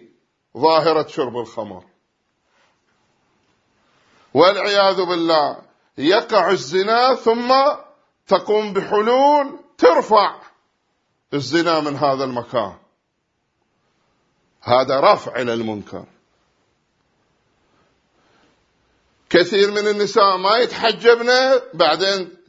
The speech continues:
تقوم بق-، بحل معين كلهم يتحجبون.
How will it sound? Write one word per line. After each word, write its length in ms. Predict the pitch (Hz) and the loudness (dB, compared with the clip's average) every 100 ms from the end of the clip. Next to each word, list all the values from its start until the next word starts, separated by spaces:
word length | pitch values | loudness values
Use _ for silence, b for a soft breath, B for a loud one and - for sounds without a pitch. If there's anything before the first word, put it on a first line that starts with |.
| - | -4
تقوم 420 | 175 170 196 208 | -4 -2 -4 -2
بق-، 440 | 220 220 226 196 180 | -2 0 0 0 -2
بحل 1080 | 180 190 180 - _ _ _ - 202 220 | 0 0 -2 -8 _ _ _ -4 -2 0
معين 600 | 220 214 226 240 247 233 | 0 2 2 0 -2 -4
كلهم 360 | - 220 226 190 | 0 0 2 -2
يتحجبون. 840 | 170 - 160 120 135 123 107 90 | -4 -4 -8 -4 -4 -4 -8 -12